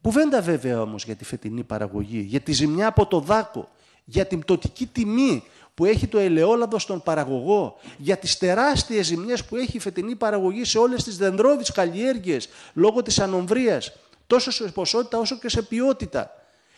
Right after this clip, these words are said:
Η παραγωγή μειωμένη σε σχέση με πέρυσι, σχεδόν στο σύνολο των προϊόντων, και αν σε μερικά προϊόντα υπάρχουν λίγο καλύτερες τιμές σε σχέση με πέρυσι, το εισόδημα μειώνεται αφού δεν υπάρχει ικανοποιητική παραγωγή για να πουλήσουν.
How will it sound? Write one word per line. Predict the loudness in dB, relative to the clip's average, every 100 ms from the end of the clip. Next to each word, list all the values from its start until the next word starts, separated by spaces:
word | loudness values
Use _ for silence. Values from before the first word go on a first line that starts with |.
| _
Η | 0
παραγωγή | 4 4 6 4 4 0
μειωμένη | 0 0 2 0 0 0
σε | 0
σχέση | 0 -2 -2 -2
με | -4
πέρυσι, | -2 -4 -4 -8 -12 -18 _ -10
σχεδόν | -2 0 0 0
στο | 0 0
σύνολο | 4 4 4 0 0
των | -4
προϊόντων, | -4 -4 -2 -4 -2 -4 -4 -10 _ _ _ _
και | -2
αν | -2 -4 -16
σε | -12 -10
μερικά | -6 -4 -4 -2 -4 -6 -20 _ _
προϊόντα | 0 4 4 2
υπάρχουν | -2 0 -2 -2 -6 -6 -10 -8
λίγο | -4 -2 -2 -2
καλύτερες | 0 2 0 0 -2 -2 -6 -10 -6
τιμές | -4 -2 -4
σε | -4
σχέση | -4 -4 -4 -4
με | -8
πέρυσι, | -2 -2 0 -4 -6 -10 _ _ _
το | 4
εισόδημα | 4 6 4 4 2 -2
μειώνεται | 0 2 2 0 -2 -2 -4 -8 _ _ -14
αφού | -10
δεν | -6 -6
υπάρχει | -4 0 0 0
ικανοποιητική | -2 -4 -4 -6 -6 -8 -8
παραγωγή | -6 -4 -6 -8
για | -8 -10
να |
πουλήσουν. | -10 -10 -8 -10 -14